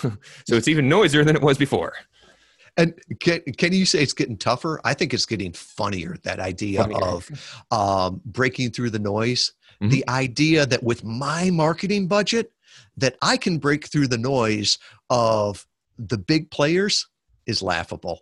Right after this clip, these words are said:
Speaker 2: I think most of us have to admit we're not breaking through the noise, we're adding to the noise. And a lot of times the people that are telling us to break through the noise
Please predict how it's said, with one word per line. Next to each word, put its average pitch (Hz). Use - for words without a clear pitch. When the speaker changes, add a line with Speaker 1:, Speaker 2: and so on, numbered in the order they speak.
Speaker 2:
I 110
think 135
most 139
of 127
us 127
have 117
to 113
admit 104
we're 123
not 131
breaking 139
through 135
the 139
noise, 131
we're 107
adding 110
to 117
the 123
noise. 127
And 107
a 101
lot 117
of 127
times 107
the 101
people 123
that 98
are 95
telling 131
us 147
to 120
break 135
through 143
the 139
noise 147